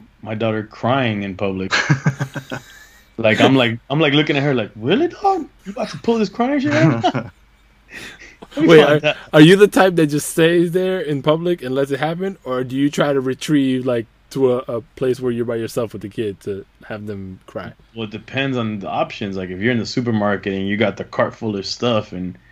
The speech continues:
Speaker 1: you know, and the, you gotta make a move, and it's usually me and my girl for sure. So I'm, like, letting her, like, like, one of us. I mean, usually it's her.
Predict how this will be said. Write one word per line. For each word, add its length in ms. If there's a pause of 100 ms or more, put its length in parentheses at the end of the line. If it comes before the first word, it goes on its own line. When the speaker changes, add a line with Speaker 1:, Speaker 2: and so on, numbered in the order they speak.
(540)
Speaker 1:
you 140
know, 240
and 160
the, 600
you 200
gotta 240
make 200
a 60
move, 380
and 180
it's 220
usually 320
me 180
and 80
my 120
girl 500
for 120
sure. 320
So 160
I'm, 140
like, 140
letting 180
her, 120
like, 520
like, 180
one 240
of 140
us. 240
I 80
mean, 160
usually 300
it's 140
her. 380